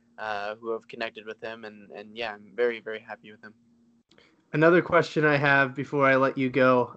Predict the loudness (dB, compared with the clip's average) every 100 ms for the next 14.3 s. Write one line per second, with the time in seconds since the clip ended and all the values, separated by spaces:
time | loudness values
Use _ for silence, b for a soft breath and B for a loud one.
0 | -2 2 4 2 0 -2 -2 -2 0 0
1 | 0 0 2 2 -2 -2 0 2 2 2
2 | 2 0 -4 0 2 2 2 2 2 -2
3 | -2 0 0 2 2 0 -4 B B B
4 | B _ _ 2 6 6 4 0 -8 b
5 | b -4 4 8 8 6 4 -2 _ -10
6 | -2 0 2 2 2 -2 -2 -2 -2 -2
7 | -2 -2 0 0 0 0 0 -2 -4 -8
8 | -4 -4 -4 -6 -8 -4 -4 -4 -4 -4
9 | -6 -8 -6 -4 -2 -2 -2 -2 -2 -2
10 | 0 0 0 -2 -6 -8 -4 -2 -2 -6
11 | -10 -10 -6 -4 -6 -6 -4 -2 -4 -6
12 | -10 -4 -2 -2 -6 -6 -6 -8 -12 -12
13 | -6 -4 -4 -8 -14 b b b b _
14 | -4 -2 -2